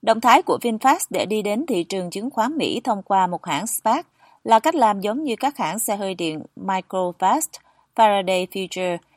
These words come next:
Nikola Corp và Lucid, bất chấp tình trạng nguội đi trong thị trường spark từng rất sôi động, Reuters đưa tin hồi cuối tuần qua. Thị trường này thời gian gần đây bị Ủy ban Giao dịch và Sàn Chứng khoán Mỹ giám sát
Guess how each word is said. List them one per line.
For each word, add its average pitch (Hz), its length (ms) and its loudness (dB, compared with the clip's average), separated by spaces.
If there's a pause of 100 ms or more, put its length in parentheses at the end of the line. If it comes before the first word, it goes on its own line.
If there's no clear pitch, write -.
(160)
Nikola 214 500 0
Corp 220 360 -2 (120)
và 180 160 2
Lucid, 185 460 -4 (420)
bất 330 160 -2
chấp 403 180 -2
tình 190 200 -4
trạng 175 280 0
nguội 170 160 -2
đi 202 200 -2
trong 190 240 -4
thị 160 160 -6
trường 170 280 -6
spark 240 340 -2 (100)
từng 160 200 -8
rất 214 200 -6
sôi 190 180 -6
động, 156 240 0 (440)
Reuters 226 400 -4
đưa 214 140 -4
tin 202 300 -6
hồi 180 220 -2
cuối 226 220 -8
tuần 170 200 -8
qua. 170 360 2 (480)
Thị 247 120 0
trường 233 220 -2
này 233 120 0
thời 220 180 -4
gian 247 220 0
gần 208 200 -4
đây 214 180 -2
bị 180 200 -4
Ủy 110 140 -8
ban 202 280 -4
Giao 190 140 0
dịch 175 240 -6
và 170 100 -2
Sàn 165 260 -6
Chứng 202 200 -12
khoán 240 300 -4
Mỹ 196 340 -4 (220)
giám 196 220 -2
sát 311 260 -2